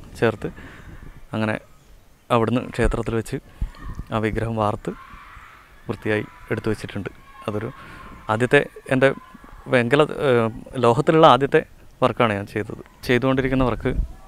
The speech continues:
മാമാനിക്കുന്ന് മഹാദേവി ക്ഷേത്രത്തിലെ പ്രതിഷ്ഠാ വിഗ്രഹങ്ങളാണ്. അതിൻ്റെ വർക്ക് എൻ്റെ അടുക്ക എത്താൻ കാരണം നമ്മുടെ, എൻ്റെ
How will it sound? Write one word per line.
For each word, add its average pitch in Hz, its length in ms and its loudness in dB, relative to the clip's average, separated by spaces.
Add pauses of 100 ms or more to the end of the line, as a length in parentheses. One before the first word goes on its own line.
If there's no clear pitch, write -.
(580)
മാമാനിക്കുന്ന് 117 540 4
മഹാദേവി 104 400 0
ക്ഷേത്രത്തിലെ 104 440 -4
പ്രതിഷ്ഠാ 104 380 -4
വിഗ്രഹങ്ങളാണ്. 98 500 -4 (800)
അതിൻ്റെ 107 260 6 (500)
വർക്ക് 110 380 2 (880)
എൻ്റെ 113 180 2
അടുക്ക 123 180 2 (720)
എത്താൻ 143 340 6
കാരണം 117 280 4 (800)
നമ്മുടെ, 110 220 2 (140)
എൻ്റെ 110 140 2